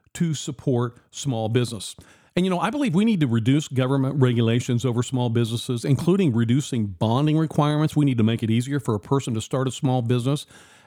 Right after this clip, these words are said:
And we also need to lower Missouri's Secretary of State filing fees and also streamline the Missouri Secretary of State mandatory filing requirements for small businesses.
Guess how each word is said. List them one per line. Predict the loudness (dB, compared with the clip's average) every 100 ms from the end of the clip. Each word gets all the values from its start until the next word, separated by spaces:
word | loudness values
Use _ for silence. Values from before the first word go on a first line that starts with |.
| -2
And | 2 4
we | 2
also | 0 -2
need | -4 -4
to | -2
lower | -2 0 2 2
Missouri's | 2 0 -2 0 -2 -4 -12
Secretary | -12 -10 -6 -2 0
of | 0
State | -2 -4
filing | -2 0 2 2 0
fees | 0 0 0 -2 -2
and | -2 0
also | 0 0 -4 -6
streamline | -8 -6 -2 2 2 2 0 0
the | 0
Missouri | 0 -2 -6
Secretary | -8 -10 -10 -2 0 0
of | -2
State | -4 0
mandatory | 0 0 -2 -2 -2
filing | -2 -2 0 0
requirements | -2 -2 0 0 -2
for | -6
small | -4 -2 0
businesses. | -2 -4 -8 -10 -14